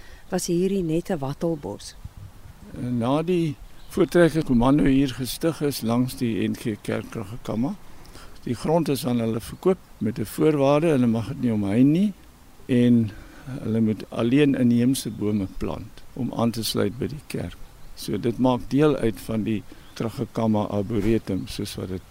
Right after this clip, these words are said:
Speaker 2: bekend is.
Speaker 1: Ons gesels nou met Etienne Weideman wat in sy vroeë jare by die N G Kerk, Kragakama, deel was van hierdie ongelooflike inheemse bos wat hier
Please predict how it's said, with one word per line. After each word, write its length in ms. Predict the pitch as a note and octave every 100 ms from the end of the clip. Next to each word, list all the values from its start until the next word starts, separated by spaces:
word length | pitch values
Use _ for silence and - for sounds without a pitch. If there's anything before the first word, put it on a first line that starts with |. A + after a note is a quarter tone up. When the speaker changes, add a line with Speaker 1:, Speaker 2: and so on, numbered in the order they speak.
| -
Speaker 2:
bekend 520 | - A2 - G2 E2+ E2
is. 340 | D#2 - - - - -
Speaker 1:
Ons 140 | - -
gesels 500 | A3 - A#3+ A3+ -
nou 200 | G#3+ G3+
met 220 | G3 F#3+ - -
Etienne 480 | G3 - G#3+ G3 F#3
Weideman 760 | D#3+ D#3 G3 G3 F#3+ G3 F#3+ F3
wat 200 | D3 D3 -
in 220 | F3+ D#3+
sy 200 | E3 E3 D3+
vroeë 340 | F#3 F#3 F#3
jare 380 | F3 D#3+ D#3+ E3
by 120 | D3
die 280 | D#3 - E3
N 60 |
G 200 | E3 - D#3
Kerk, 260 | D3 C#3+ -
Kragakama, 760 | D3+ C#3+ - C#3+ D#3+ E3 E3 D#3+ - - - - - -
deel 320 | F3 A3 A3+
was 280 | F#3+ F3+ -
van 180 | F#3+ E3
hierdie 340 | D#3+ F3+ F#3+
ongelooflike 960 | A3 A#3 A#3+ A#3 D3+ E3 E3 F#3+ - F#3+
inheemse 760 | E3+ D#3 D3+ D3+ E3+ - F3 - -
bos 520 | D#3+ C#3+ F3 F#3 - -
wat 200 | D#3 D3
hier 280 | D#3 D#3+ D#3